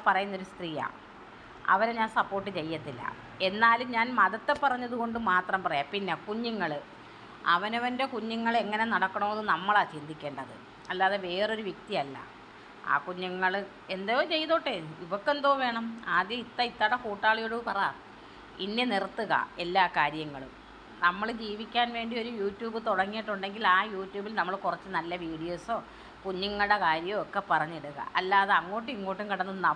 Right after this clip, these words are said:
പല്ല് കുത്തി നാറ്റുന്ന എന്തിനാ? അവനവൻ അവനവൻ്റെ കാര്യം നോക്കിയാൽ പോരെ. മൂന്ന് കെട്ടിയ ഒരു സ്ത്രീ അവർ. ആ സ്ത്രീയുടെ അടുത്ത് ഇത്ത ഒന്ന് പറഞ്ഞു കൊടുക്കുക.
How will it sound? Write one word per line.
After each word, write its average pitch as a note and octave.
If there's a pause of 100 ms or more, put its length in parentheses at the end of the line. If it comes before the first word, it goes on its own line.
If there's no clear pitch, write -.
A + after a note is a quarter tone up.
പല്ല് F#3+
കുത്തി G3+ (100)
നാറ്റുന്ന F3 (100)
എന്തിനാ? F3 (840)
അവനവൻ G#3
അവനവൻ്റെ B3
കാര്യം B3
നോക്കിയാൽ F#3+
പോരെ. D3+ (140)
മൂന്ന് G3+
കെട്ടിയ A3+
ഒരു A3
സ്ത്രീ F#3 (200)
അവർ. C3 (960)
ആ - (140)
സ്ത്രീയുടെ A#3+
അടുത്ത് A#3
ഇത്ത - (120)
ഒന്ന് B3
പറഞ്ഞു G3+
കൊടുക്കുക. D3